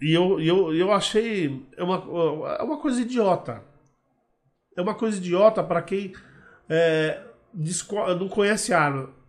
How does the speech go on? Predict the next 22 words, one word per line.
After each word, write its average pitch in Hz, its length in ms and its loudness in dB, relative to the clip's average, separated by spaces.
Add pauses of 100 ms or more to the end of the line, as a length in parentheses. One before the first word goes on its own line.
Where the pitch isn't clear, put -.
(340)
É 220 60 -4
uma 220 120 -2
coisa 226 180 -2
idiota. 214 240 -2 (220)
Aí 320 60 -10
o 247 60 -8
cara 233 160 4
fala 208 140 0
assim, 202 280 -4 (240)
"Meu, 202 120 0
você 208 120 -2
não 220 140 -2
põe 208 180 2
o 196 80 4
dedo 160 220 0
aqui 143 220 -6
atrás, 139 840 -2 (680)
que 151 100 -2
vai 151 140 2
arrancar 156 300 0
seu 196 180 -4
dedo." 139 340 -6